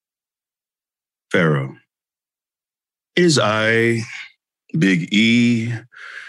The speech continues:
I have been and remain unsullied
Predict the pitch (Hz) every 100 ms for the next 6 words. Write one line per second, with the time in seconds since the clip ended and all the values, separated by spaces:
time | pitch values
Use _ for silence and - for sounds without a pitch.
0 | - - _ _ 113 127 139 143 143 139
1 | 98 95 95 87 80 73 113 123 120 120
2 | 120 117 113 95 - - - - - 107
3 | 101 98 110 143 147 143 135 127 151 175
4 | 175 165 - 135 127 127 123